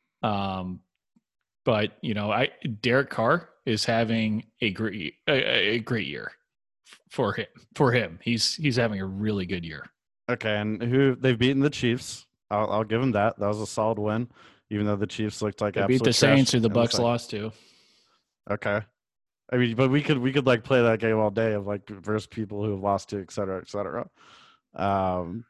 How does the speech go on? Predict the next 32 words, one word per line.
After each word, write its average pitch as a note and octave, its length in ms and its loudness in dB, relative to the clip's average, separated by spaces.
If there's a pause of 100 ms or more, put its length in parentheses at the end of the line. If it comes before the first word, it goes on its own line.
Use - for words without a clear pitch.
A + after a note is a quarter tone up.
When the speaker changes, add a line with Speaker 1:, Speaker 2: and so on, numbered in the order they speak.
(140)
Speaker 1:
Their D3+ 140 2
two G3+ 220 0
losses C3+ 580 0
are G#2+ 80 -6
to B2+ 180 -4
the A2+ 100 -4
Patri-, D3 540 -6
they C3 160 0
played D3+ 360 0
in B2 200 0
Foxborough G2+ 760 -4 (260)
and A2 100 -10
lost G#2+ 300 -6
to A#2 80 -12
the G#2+ 60 -8
Patriots, G#2+ 600 -8
and G#2+ 100 -6
then G#2+ 120 -4
they, G#2 280 -4 (360)
um, G2+ 560 -2
lost A#2 300 4
to A#2+ 80 0
the G#2+ 60 0
Buffalo G#2 380 -2
Bills, F2 480 -6
which - 200 -6
obviously G2+ 480 -4
is F2+ 80 -8
a F2+ 60 -8
good F2 240 -8
team. F2 340 -10 (720)
Um, F#2 520 -4